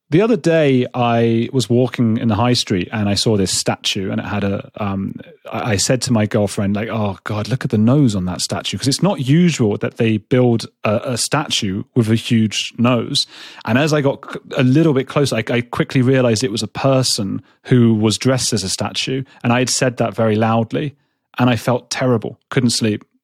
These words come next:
Uh, it's still haunting my, my, my dreams, because the guy heard, but he had to stay still. But he definitely heard, and I'd gone, "Look at the nose on him. You don't usually expect that. What a huge nose." <laughs> And it's the kind of thing I would never say.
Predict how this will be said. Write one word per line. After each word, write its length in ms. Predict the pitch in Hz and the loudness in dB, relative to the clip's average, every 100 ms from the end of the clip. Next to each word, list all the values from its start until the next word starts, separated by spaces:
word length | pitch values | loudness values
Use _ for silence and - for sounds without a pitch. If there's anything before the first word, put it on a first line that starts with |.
| _ | _
Uh, 220 | 123 131 135 | -4 -2 0
it's 260 | 131 - - | -2 -4 -4
still 320 | - - 156 | -4 0 0
haunting 500 | - 160 151 - 127 | 2 2 2 4 4
my, 360 | 120 117 113 - - _ - | 4 4 2 -2 -10 _ 0
my, 300 | 113 110 110 127 | 2 2 0 0
my 240 | 113 110 - | 0 0 -4
dreams, 280 | - 135 123 - - - | 0 2 2 -2 -16 -2
because 220 | 131 131 | -2 0
the 80 | 131 | 0
guy 180 | 170 | 0
heard, 560 | 117 156 117 92 127 - _ _ | 2 2 2 0 -4 -6 _ _
but 120 | 95 | -2
he 60 | 131 | 0
had 120 | 117 | -2
to 80 | - | -2
stay 180 | 131 | -2
still. 560 | 107 - 139 117 92 107 _ _ | -2 0 0 0 -2 -8 _ _
But 120 | 113 | -2
he 120 | 95 123 | 0 2
definitely 380 | 131 113 110 | 0 0 0
heard, 380 | 95 151 131 95 | 2 2 2 0
and 80 | 113 | -2
I'd 80 | 107 | 0
gone, 140 | 113 | 0
"Look 140 | 131 - | 0 0
at 60 | |
the 80 | 120 | 0
nose 380 | 131 170 185 139 | 2 4 4 2
on 100 | 107 | 0
him. 180 | 104 107 | 2 0
You 80 | 120 - - | -2 -8 -2
don't 160 | 170 | 0
usually 240 | 143 139 123 | 2 2 0
expect 300 | - 135 135 | -2 -4 -4
that. 100 | - - | -6 -10
What 160 | 175 185 | -4 -2
a 20 | |
huge 420 | 143 180 160 131 | -2 0 0 2
nose." 300 | 185 196 117 - - | 2 2 0 -2 -12
<laughs> 140 | - | 0
And 80 | 180 | 0
it's 120 | 143 - - | 0 -6 -4
the 100 | - | -2
kind 200 | 156 190 | 0 0
of 40 | 170 | 2
thing 100 | 170 | 2
I 60 | |
would 120 | 160 | 4
never 260 | 160 170 156 | 4 2 0
say. 480 | - 180 185 104 | 0 0 0 0